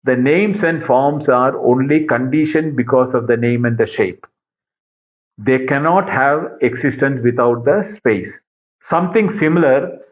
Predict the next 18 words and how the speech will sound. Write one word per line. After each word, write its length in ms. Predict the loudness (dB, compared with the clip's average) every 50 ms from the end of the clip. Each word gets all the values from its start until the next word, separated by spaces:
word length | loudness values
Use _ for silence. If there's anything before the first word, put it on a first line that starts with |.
| _ _ _ _ -10
when 580 | -4 0 0 0 0 0 -2 -4 -6 -10 -14 -12 -4
you 260 | 0 2 4 4 4
know 420 | 4 2 2 4 4 4 2 2 2
that 240 | 2 0 0 0 -2
your 180 | 0 0 0 0 2
real 180 | 0 0 0 0
nature, 720 | 0 0 -2 -2 -2 -2 0 2 2 2 0 0 -4 -16 _ _ _ _ _ _ _ _ _ _ _ -8
you 180 | -2 2 2 4
will 220 | 4 4 2 2
know 260 | 2 2 2 2 2 2
that 540 | 2 2 2 2 0 -2 -6 -12 -12 -6 -4
that 300 | -2 0 0 -2 -2 -2
is 260 | 0 0 0 -2 0
the 320 | 0 0 0 0 -2 -8 -4 -2
exact 640 | -2 -2 -2 -4 -2 0 2 2 0 -2 -4 -12 -8 -2
everything 600 | -2 -2 0 0 -4 -4 -2 -2 -2 -2 -2 -4 -4
in 260 | -2 -2 0 0 2
which 240 | 2 0 0 0 -4